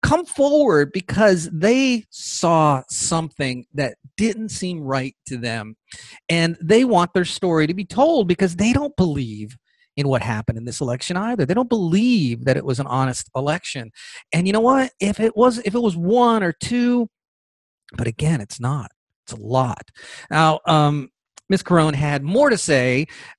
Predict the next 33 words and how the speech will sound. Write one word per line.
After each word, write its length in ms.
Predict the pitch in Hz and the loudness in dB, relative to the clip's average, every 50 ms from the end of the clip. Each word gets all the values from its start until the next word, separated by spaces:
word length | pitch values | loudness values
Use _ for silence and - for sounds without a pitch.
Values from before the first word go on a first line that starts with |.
| _ - | _ 2
Uh, 500 | 151 151 151 147 147 147 147 143 143 143 143 | 4 6 6 8 6 6 6 4 2 0 0
this 240 | 156 220 262 226 | 2 2 2 2
is 60 | 262 214 | 2 0
the 120 | 233 233 | 0 0
clip, 320 | - - 185 165 147 - | 0 2 2 2 2 2
by 140 | 147 147 147 | 2 2 2
the 100 | 143 135 | 2 2
way, 320 | 139 131 123 127 139 170 - - - _ - | 0 0 0 -2 -2 -4 -8 -14 -20 _ 0
that 180 | 147 165 170 - | 0 0 4 4
the 80 | 196 | 4
left 320 | 226 214 214 185 - - 165 | 6 6 4 2 0 0 -2
went 160 | 160 151 143 | 0 0 0
after 280 | 143 147 - - 139 | 0 -2 -2 -2 -2
her 140 | 117 131 123 | 0 0 -2
about. 320 | 113 110 117 104 92 87 - _ _ - | 0 -2 -4 -6 -6 -8 -14 _ _ -2
This 200 | 160 196 190 - | 0 0 0 0
is 100 | 247 196 | -2 -2
the 100 | 220 226 | -2 -4
clip 320 | - - 196 180 165 - | -2 2 2 2 2 0
that, 180 | - 156 156 170 | -2 -4 -2 -2
that 180 | 160 143 143 - | -2 -4 -2 0
those 200 | 151 151 139 131 | 0 0 0 -2
vicious 680 | 131 127 127 135 175 226 214 - 247 247 214 - - - - | -6 -6 0 2 2 2 2 2 0 -2 -2 -4 -6 -6 -2
assholes 560 | 160 175 180 170 - - 170 165 160 160 139 | 0 0 0 0 2 2 4 4 6 4 4
in 80 | 156 151 | 2 0
the 80 | 156 | 0
media, 640 | 160 165 165 175 160 151 120 110 107 104 110 127 147 - - - - - _ - | 0 2 0 0 0 0 -2 -2 -2 -4 -4 -6 -8 -12 -18 -20 -20 -18 _ 2
those 360 | 156 165 165 165 160 147 - | 4 6 6 6 4 2 0
sanctimonious 1040 | - - 202 208 240 220 - 202 202 202 190 196 202 185 156 131 123 123 117 - - - | -2 0 0 0 0 0 0 2 4 4 4 4 4 2 2 2 0 0 -2 -4 -4 -2
assholes 640 | 131 135 139 135 - - 151 135 127 127 139 139 - - | 0 0 0 0 0 0 2 2 2 2 -2 -4 -4 -4
in 100 | 165 156 | -2 -2
the 60 | 156 | 0
media 580 | 156 170 190 196 180 156 147 139 135 135 127 | 0 0 0 2 2 2 2 4 4 2 0